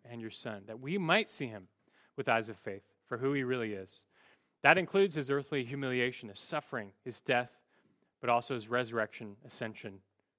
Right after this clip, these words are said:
and coming glory. And we do long for that. We long for Christ to return. We are told to pray, "Come and come quickly." And we know that's our heart's desire, and because that will mean, uh, the, the, the finish line of our salvation, the finish line of,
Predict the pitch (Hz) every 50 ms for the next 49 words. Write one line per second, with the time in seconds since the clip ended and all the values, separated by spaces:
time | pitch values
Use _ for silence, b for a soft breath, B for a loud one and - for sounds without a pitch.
0 | _ - 117 - - - 160 165 175 165 139 123 123 123 127 110 95 90 - _
1 | _ b b b b b b b b b b _ _ - 110 104 117 135 143 151
2 | 139 131 135 147 - - 127 110 104 98 - _ _ _ _ _ _ _ _ _
3 | _ _ _ _ _ _ _ - 113 113 117 120 127 123 127 127 - - 131 -
4 | - 131 127 - - - 131 123 117 - - - 131 131 131 131 123 117 117 -
5 | - - 143 156 151 - 131 - - - 135 127 131 131 - - 135 131 131 127
6 | 127 120 113 - - 127 123 117 - - 117 104 _ - 113 107 107 - b b
7 | b b b b b b - 117 117 127 131 143 139 143 131 - - 127 117 131
8 | 131 123 - - 131 113 107 127 120 135 135 123 120 139 143 _ b b b b
9 | b b b b _ _ _ 120 107 104 - 120 110 107 120 117 - 123 117 113
10 | 113 117 117 117 113 113 113 113 117 _ - 117 104 101 101 95 - 127 - -
11 | 120 - _ _ - - - 180 214 226 - - 143 117 107 107 107 107 117 113
12 | 113 - - 123 110 110 117 110 107 - - 120 113 110 _ _ - - - 160
13 | 165 151 - - 131 117 117 110 104 101